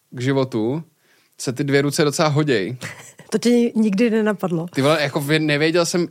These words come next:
Speaker 1: jak až strašně moc,
Speaker 2: <laughs>
Speaker 1: úplně běžný, protože to byla moje první zlomenina, jo.
Speaker 2: Aha.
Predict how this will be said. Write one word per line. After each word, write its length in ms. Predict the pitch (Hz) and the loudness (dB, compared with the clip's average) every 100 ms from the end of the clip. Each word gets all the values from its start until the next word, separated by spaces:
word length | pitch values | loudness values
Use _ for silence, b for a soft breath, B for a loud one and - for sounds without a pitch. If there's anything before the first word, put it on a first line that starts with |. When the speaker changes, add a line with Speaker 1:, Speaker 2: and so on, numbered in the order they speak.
| 143 | -2
Speaker 1:
jak 240 | 139 147 170 | 0 0 -2
až 140 | 160 | -4
strašně 360 | - 156 - 185 | -2 -2 2 2
moc, 320 | 131 123 - | 2 0 0
Speaker 2:
<laughs> 120 | - | 2
Speaker 1:
úplně 260 | 170 156 156 | 2 2 2
běžný, 680 | 147 151 151 175 185 185 190 b b b _ | 2 2 2 2 0 -2 -6 b b b _
protože 260 | 139 156 | -2 -2
to 180 | - - | -2 -2
byla 160 | 151 160 | 2 4
moje 140 | 170 | 4
první 280 | 160 156 165 | 2 2 4
zlomenina, 460 | 156 151 160 120 107 | 4 4 4 2 0
jo. 180 | 110 151 - | -2 -4 -2
Speaker 2:
Aha. 320 | 196 202 | 2 2